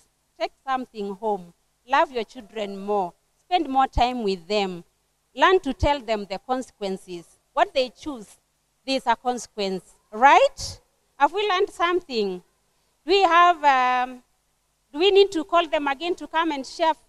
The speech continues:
with us? So thank you so much, my sister. I think when you are sharing your experience, I almost said that is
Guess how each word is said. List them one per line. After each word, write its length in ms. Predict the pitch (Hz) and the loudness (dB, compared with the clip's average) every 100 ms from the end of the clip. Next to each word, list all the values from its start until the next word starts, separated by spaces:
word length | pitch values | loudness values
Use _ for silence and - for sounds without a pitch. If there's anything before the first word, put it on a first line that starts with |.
| _ | _
with 200 | 254 247 | -12 -2
us? 360 | 302 226 - - _ _ _ _ _ _ | 0 0 -2 -16 _ _ _ _ _ _
So 160 | - 349 | 0 0
thank 220 | 349 466 | 2 0
you 80 | 403 | 0
so 180 | - 320 | 0 -2
much, 300 | 285 285 - | 0 -6 -6
my 160 | 240 | -8
sister. 440 | 240 302 339 - 370 440 _ _ _ 254 | -6 -10 -10 -2 -2 -2 _ _ _ -2
I 140 | 277 | -2
think 340 | - 392 381 | 0 -2 0
when 280 | 285 262 277 | -2 -2 -2
you 160 | 277 269 | -2 0
are 180 | 254 254 | 2 0
sharing 440 | - 349 349 349 | 2 2 2 0
your 100 | 285 | 0
experience, 680 | 240 - - 330 320 311 311 | -2 -6 -12 -10 -6 -6 0
I 80 | 254 | 2
almost 420 | 285 285 269 - | 2 -2 -8 -12
said 400 | - - 277 311 233 | -14 -6 -4 -4 -4
that 160 | 254 285 - | -2 -2 -4
is 160 | 226 | -14